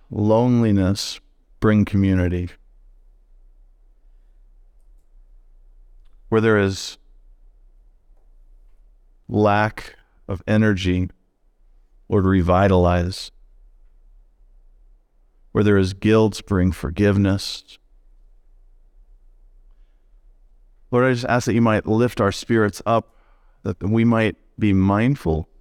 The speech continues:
that our stories matter because it's in part the stories of your work in the world and our lives, that,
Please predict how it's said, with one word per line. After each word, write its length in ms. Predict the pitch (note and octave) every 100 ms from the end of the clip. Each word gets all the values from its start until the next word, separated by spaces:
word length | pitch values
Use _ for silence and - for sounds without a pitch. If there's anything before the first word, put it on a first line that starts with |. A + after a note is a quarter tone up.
| _ _ -
that 140 | A2
our 200 | - B2
stories 880 | A#2+ - A#2 A#2+ A#2 A2 F#2 - - _ _ _ _
matter 400 | G#2+ G#2 A2 D#3+
because 320 | B2 A2+ A2 G#2
it's 300 | G2 - - _ _ _ _
in 120 | -
part 300 | A2 - D3
the 100 | -
stories 560 | G#2 - B2+ B2+ A#2+ G#2+
of 180 | G#2 G2+
your 240 | G#2+ A#2
work 300 | G2+ A2+ A#2
in 60 | G#2
the 80 | G2+
world 380 | F#2+ G#2+ A2 G2
and 120 | F#2+
our 140 | F#2
lives, 400 | F2 F2 F2 E2
that, 180 | - -